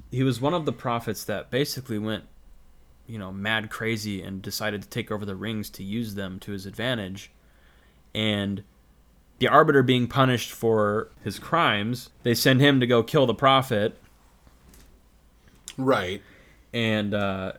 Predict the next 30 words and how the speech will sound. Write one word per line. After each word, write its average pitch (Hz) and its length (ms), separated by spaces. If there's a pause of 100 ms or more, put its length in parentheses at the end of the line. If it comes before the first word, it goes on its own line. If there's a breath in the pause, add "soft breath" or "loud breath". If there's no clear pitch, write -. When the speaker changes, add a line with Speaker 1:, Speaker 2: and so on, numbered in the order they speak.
Speaker 1:
it's 117 200
just, 131 200
it's 127 160
a 117 40
really 120 160
good 110 100
story. 107 180
If 101 100
you 123 80
haven't 127 160
read 123 160
the 113 60
Halo 113 240
books, 104 360
read 101 220
'em. 98 320 (960 loud breath)
Speaker 2:
You 135 80
need 117 240
to 101 40
be 113 100
more 110 180
specific. 110 580
Speaker 1:
Ye- - 40
Speaker 2:
There's 107 180
a 95 40
ridiculous 95 760
amount 101 280
of 90 100
them. 95 200
Speaker 1:
Well, 104 560